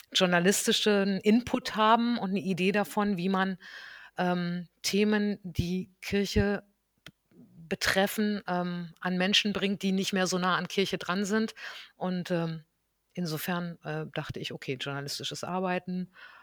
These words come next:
ähm, Blatt machen, Magazin machen, ähm,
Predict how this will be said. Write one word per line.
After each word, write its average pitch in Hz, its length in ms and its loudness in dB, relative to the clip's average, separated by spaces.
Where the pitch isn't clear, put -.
ähm, 147 240 -4
Blatt 165 260 -2
machen, 160 340 -4
Magazin 151 500 -8
machen, 151 420 -8
ähm, 139 400 -8